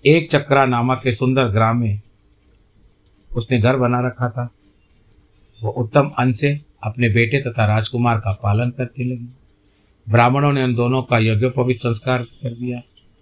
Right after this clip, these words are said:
वे दोनों शिव की पूजा में तत्पर हो गए। शांडिल्य मुनि के उपदेश से नियम परायण होकर के दोनों शुभ व्रत रखकर प्रदोष काल में शिव शंकर की पूजा करते थे।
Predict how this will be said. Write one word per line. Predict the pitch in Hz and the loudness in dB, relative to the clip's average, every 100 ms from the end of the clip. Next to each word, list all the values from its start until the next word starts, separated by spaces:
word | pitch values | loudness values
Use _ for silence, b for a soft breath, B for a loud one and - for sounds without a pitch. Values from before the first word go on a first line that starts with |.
| - | -4
वे | 107 | 0
दोनों | 107 120 123 | 2 2 0
शिव | 107 120 107 | 0 -2 0
की | 117 | -2
पूजा | 113 107 110 | -2 0 2
में | 107 101 | 2 0
तत्पर | 101 - 123 | -4 -2 -2
हो | 117 117 | 0 -2
गए। | 117 113 _ _ _ b b b b b - | -6 -8 _ _ _ b b b b b 2
शांडिल्य | 135 147 170 160 | 4 6 4 2
मुनि | 143 139 135 | 2 0 0
के | 135 | 0
उपदेश | 127 127 135 | 2 2 0
से | - 139 143 101 | 0 -4 -4 -2
नियम | 110 127 131 | 2 2 2
परायण | 127 123 123 | 2 2 2
होकर | 117 123 117 | -2 -4 -6
के | 123 | -2
दोनों | 107 113 117 | 0 0 0
शुभ | 107 110 | -2 -2
व्रत | 107 110 117 - _ _ _ _ _ _ _ - | 0 0 -2 -6 _ _ _ _ _ _ _ -2
रखकर | 120 110 135 131 - _ _ | 0 2 -2 -2 -6 _ _
प्रदोष | 117 113 127 | 0 2 2
काल | - 120 117 | 2 0 0
में | 107 | -2
शिव | 117 107 | -2 0
शंकर | 113 110 113 | 0 0 -2
की | 113 110 | -4 -4
पूजा | 107 113 | -2 0
करते | 123 131 113 123 - | -2 -4 -4 -6 -8
थे। | 120 - | -14 -16